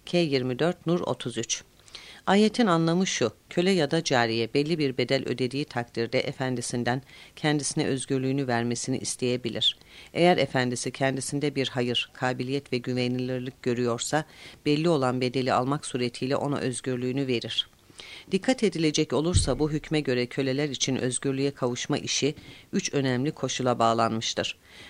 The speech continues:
Bunlardan biri kölenin özgürlüğe kavuşmak istemesi, ikincisi bir miktar bedel vermesi, üçüncüsü de köle sahibinin takdir hakkını kullanması. Yani kölede bir hayır, yeteneklilik, güvenilirlik görmesidir.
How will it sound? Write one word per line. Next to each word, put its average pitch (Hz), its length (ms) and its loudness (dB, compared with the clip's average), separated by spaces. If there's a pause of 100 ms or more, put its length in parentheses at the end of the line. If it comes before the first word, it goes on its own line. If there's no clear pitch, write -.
(140)
Bunlardan 190 520 4
biri 165 160 0
kölenin 151 440 2
özgürlüğe 135 500 0
kavuşmak 120 520 -2
istemesi, - 560 -2 (480)
ikincisi 185 540 2
bir 196 140 2
miktar 151 440 -2
bedel 127 320 2
vermesi, 113 580 0 (160)
üçüncüsü 143 520 0
de 160 100 0
köle 143 280 -2
sahibinin 123 580 0
takdir 139 400 -4
hakkını 123 360 -2
kullanması. 107 680 0 (500)
Yani 180 300 2
kölede 151 500 0
bir 147 140 -2
hayır, 135 320 -2
yeteneklilik, 131 880 -4
güvenilirlik 127 680 -2
görmesidir. 104 680 0